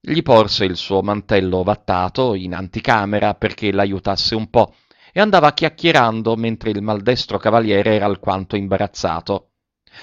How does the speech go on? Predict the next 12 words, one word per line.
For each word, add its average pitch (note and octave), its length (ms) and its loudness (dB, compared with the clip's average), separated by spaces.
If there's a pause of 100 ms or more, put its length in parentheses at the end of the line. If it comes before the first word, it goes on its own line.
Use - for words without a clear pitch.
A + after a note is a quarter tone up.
(240)
"O - 120 4
come F#3+ 220 4
va G3 180 6
che - 160 2
trovasi G#2+ 420 4
qui F#2+ 240 -2
e F#2+ 60 4
solo? G#2+ 580 2 (280)
E C3 200 0
la D#3 160 2
sua F3 300 2
cuginetta? F#3+ 760 -2